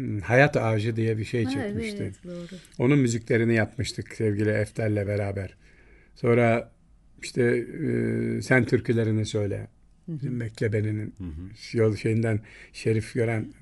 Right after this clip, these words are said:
Speaker 1: sevgili Şerif Gören. Bizim Bekle Beni albümünden yola çıkarak
Speaker 3: Hı hı.
Speaker 1: yapmıştı
Speaker 2: Yapılan,
Speaker 1: o filmi.
Speaker 2: hı hı.
Speaker 1: E, albümün sözlerinden
Speaker 3: Hı.
Speaker 1: senaryo oluşturuldu. E, yani,
Speaker 3: Bir de
Speaker 1: e,
Speaker 3: filmler var.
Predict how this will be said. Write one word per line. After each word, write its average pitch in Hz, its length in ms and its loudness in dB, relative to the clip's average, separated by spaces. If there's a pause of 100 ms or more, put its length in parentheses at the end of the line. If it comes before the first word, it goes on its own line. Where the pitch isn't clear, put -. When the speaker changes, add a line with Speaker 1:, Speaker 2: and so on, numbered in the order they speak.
Speaker 1:
sevgili 110 380 -2
Şerif 110 360 -6
Gören. 117 320 -4 (560)
Bizim 123 260 6
Bekle 131 280 10
Beni 123 160 12
albümünden 107 460 4
yola 107 240 0
çıkarak 123 360 2
Speaker 3:
Hı - 40 -6
hı. 131 40 -2
Speaker 1:
yapmıştı 113 400 -4
Speaker 2:
Yapılan, 95 200 0
Speaker 1:
o 104 40 2
filmi. 95 180 0
Speaker 2:
hı 82 40 -2
hı. 143 120 -8 (1200)
Speaker 1:
E, 113 440 4 (320)
albümün 131 420 8
sözlerinden 113 840 4
Speaker 3:
Hı. - 60 -4
Speaker 1:
senaryo 117 520 4
oluşturuldu. 98 800 -2 (520)
E, 117 80 -2 (720)
yani, 131 320 6 (840)
Speaker 3:
Bir 113 60 4
de 135 60 8
Speaker 1:
e, 127 40 6
Speaker 3:
filmler 131 380 6
var. 101 200 2